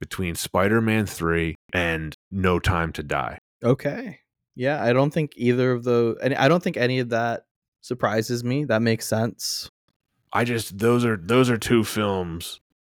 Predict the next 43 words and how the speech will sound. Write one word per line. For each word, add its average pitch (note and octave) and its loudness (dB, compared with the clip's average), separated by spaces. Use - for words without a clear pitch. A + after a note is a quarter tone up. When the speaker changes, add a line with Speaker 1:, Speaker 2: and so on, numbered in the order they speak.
Speaker 1:
to G2 -4
me. E2 -2
One A2 -4
of A2 -2
them G#2 0
I've F2+ -2
had F2 -4
a, D2 -6
a E2+ -8
long E2 -2
time E2+ -2
to F2 -2
think E2 -4
about F2+ 0
with D#2 -4
Spider-Man D#2+ -4
three, D2+ -2
and D#2 -4
No F2+ 0
Time E2 -2
to D#2 -8
Die D#2 -2
has, G#2 -4
you D#3+ -4
know, B2 2
been A2+ 2
out A2+ -2
for G2 -2
a E2+ -4
couple G2 -4
years, D2+ -6
so D2+ -6
I've C#2 -8
had D2 -4
time. C#2 -6
But G2 4
Speaker 2:
Right. - -
Speaker 1:
those A#2+ 2
were A#2 0
tremendous. F2 0
And, F#2+ -2
uh, F#2 -6
um, E2+ -4